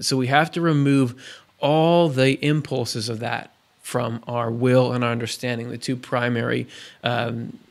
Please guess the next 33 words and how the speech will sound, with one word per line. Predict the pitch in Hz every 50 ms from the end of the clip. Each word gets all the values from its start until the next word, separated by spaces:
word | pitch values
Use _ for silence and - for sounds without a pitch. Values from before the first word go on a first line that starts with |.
| - - - - -
vessels | - 139 123 120 135 127 127 120 - - 117 117 120 -
for | - - - 127 123
spiritual | - - - - 131 123 120 113 - - 120 113
life | 113 110 113 110 - - - _ - - - - _
that | 131 127
we | 131 131
have | 127 123 123 123
in | 123 151 147
us. | 135 120 - - - - - - _ _
And | 160 165 160 165 160 160 156 - - -
it's | 160 147 -
a | 165
process, | - - 214 196 185 175 - 160 147 151 165 156 - - -
and | - 151
it's | 147 147 135 147
not | 151 156 160 170 - - - _ _ _ _ _ _
easy, | - 185 190 190 185 151 131 131 131 135 131 - - - - _ _
but | - 160
it, | 170 185 185 - - -
it's | - - 170 165 -
possible, | - - 247 226 214 196 202 185 180 170 170 -
but | - - - 151 147 135 147 143 143 - - - - - - - - -
it's | - 131 135 131 120 - - - - - - -
not | 139 135 131 131 127 127 123 -
like | 127 120 110 117
you're | 123 120 117
gonna | 120 120 117 113
finish | - - - 143 131 127 120 -
it | 123 113
all | 117 117 117 120 117
in | 113 113
a | 110
year | 117 131 143 151 139 127 120 117 117 113